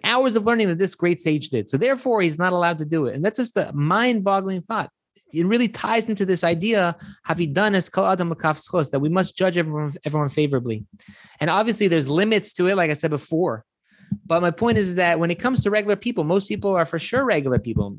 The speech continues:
You know, there's, we don't, how many wicked people do we know? We have to give people the benefit of the doubt. And surely we must give our family members, our friends,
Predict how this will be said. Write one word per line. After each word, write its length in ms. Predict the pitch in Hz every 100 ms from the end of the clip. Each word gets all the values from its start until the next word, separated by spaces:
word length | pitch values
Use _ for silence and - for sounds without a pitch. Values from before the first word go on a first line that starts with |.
| 143
You 80 |
know, 80 | 165
there's, 180 | 185 175
we 100 | 170
don't, 120 | 202
how 120 | 170
many 140 | 202 196
wicked 400 | 156 202 202 175
people 280 | - 190 156
do 120 | 156
we 140 | 165
know? 340 | 170 190 110 - _ _ _ _ -
We 80 | 170
have 140 | 202
to 80 | 180
give 300 | 151 202 202
people 300 | - 196 185
the 100 | 156
benefit 640 | 127 156 180 190 160 180
of 140 | 156 147
the 100 | 143
doubt. 380 | 127 113 101 - _ - - -
And 180 | 180
surely 840 | 190 - 233 320 320 214 160 135 131 _ _
we 80 | 160
must 260 | 175 185 156
give 360 | 220 190 175 -
our 120 | 131
family 460 | 117 - 170 180 170
members, 640 | 160 156 147 143 131 - - _ _
our 140 | 127 123
friends, 920 | - 165 208 202 185 170 135 - -